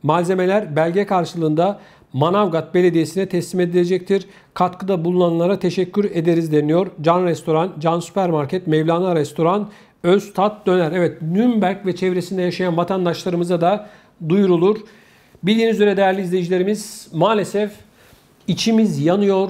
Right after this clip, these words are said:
ciğerlerimiz yanıyor. Ana vatanımızda durum gerçekten sıkıntılı bir durum. Yüz binlerce hektar alan yok oldu, gitti. Bu kadar yangının aynı zamanda çıkmasının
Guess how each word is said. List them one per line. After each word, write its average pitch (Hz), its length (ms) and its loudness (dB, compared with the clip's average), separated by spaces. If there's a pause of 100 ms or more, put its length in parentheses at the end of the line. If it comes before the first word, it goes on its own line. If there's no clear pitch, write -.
(120)
ciğerlerimiz 185 800 0
yanıyor. 180 440 0 (560)
Ana 180 260 2
vatanımızda 185 920 0
durum 190 300 0
gerçekten 185 580 -2
sıkıntılı 190 580 -2
bir 165 180 0
durum. 175 380 0 (1200)
Yüz 190 320 2
binlerce 226 560 2
hektar 185 600 0
alan 180 380 0
yok 180 300 0
oldu, 175 340 0
gitti. 175 720 0 (420)
Bu 180 200 2
kadar 208 340 2 (280)
yangının 190 760 0
aynı 208 320 2
zamanda 180 480 -2
çıkmasının 190 680 -2